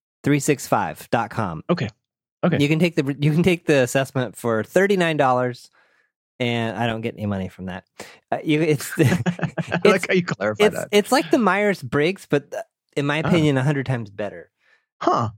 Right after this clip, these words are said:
Speaker 1: It breaks people down into fi-, four primary quadrants.
Speaker 2: Right.
Speaker 1: And then within those quadrants, there's, there's more depth and, and variety.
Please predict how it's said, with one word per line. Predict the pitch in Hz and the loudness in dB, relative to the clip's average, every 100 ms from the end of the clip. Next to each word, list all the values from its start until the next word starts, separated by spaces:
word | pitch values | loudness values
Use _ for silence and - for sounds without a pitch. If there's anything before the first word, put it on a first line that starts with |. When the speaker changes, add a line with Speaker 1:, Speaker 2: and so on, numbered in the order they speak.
| _ | _
Speaker 1:
It | 165 151 135 | -2 0 2
breaks | 151 165 - | 2 2 -2
people | - 175 170 139 | 0 0 2 0
down | 135 139 139 | 2 0 0
into | 135 123 - 123 | 0 -2 0 -2
fi-, | 117 143 131 - | 2 2 2 -2
four | 131 139 127 | -4 0 0
primary | - - 127 131 143 147 147 - | 0 -2 -2 0 0 -2 -4 -6
quadrants. | - 151 165 170 185 - - _ _ _ _ _ - | 0 0 2 -2 -4 -8 -20 _ _ _ _ _ -12
Speaker 2:
Right. | 87 87 110 _ | -10 -8 -12 _
Speaker 1:
And | 135 135 131 | -2 0 2
then | 135 131 127 127 | 2 2 0 0
within | 123 - 185 175 | -2 0 0 0
those | 127 120 | -2 -4
quadrants, | - 131 120 117 117 110 - - - - | -2 0 0 0 -2 -2 -6 -12 -6 0
there's, | 117 110 104 107 - - - _ _ _ _ _ | 0 0 -4 -10 -18 -20 -20 _ _ _ _ _
there's | 120 - 123 131 123 | -20 -18 -8 -2 0
more | 98 120 | 0 -2
depth | 104 113 107 - 113 | -2 -4 -4 -4 -6
and, | 101 95 | -4 -6
and | - 101 | -8 -8
variety. | 95 104 107 92 85 | -4 -2 -2 -6 -12